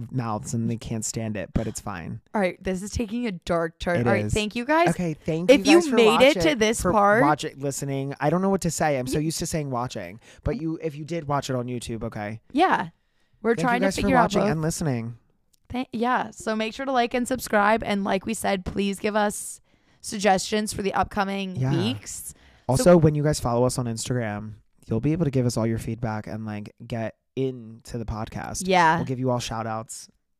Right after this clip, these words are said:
Speaker 1: to
Speaker 2: Yeah,
Speaker 1: our
Speaker 2: and let us
Speaker 1: two
Speaker 2: know,
Speaker 1: fans.
Speaker 2: especially if you respond to us.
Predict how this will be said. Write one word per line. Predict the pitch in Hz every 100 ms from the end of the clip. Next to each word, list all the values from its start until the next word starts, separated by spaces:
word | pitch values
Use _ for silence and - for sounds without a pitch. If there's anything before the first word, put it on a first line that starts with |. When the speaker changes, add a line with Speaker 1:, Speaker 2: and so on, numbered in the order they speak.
| _ _ -
Speaker 1:
to | 185
Speaker 2:
Yeah, | 220 277
Speaker 1:
our | 123 165
Speaker 2:
and | 233
let | 220 240
us | 277
Speaker 1:
two | 240
Speaker 2:
know, | 233 262 294
Speaker 1:
fans. | 226
Speaker 2:
especially | 220 240 247 262 254
if | 233 190 _ _
you | 190 196 214 220 220 220 - _ _
respond | - 175 196 190
to | 214
us. | 254 262 - -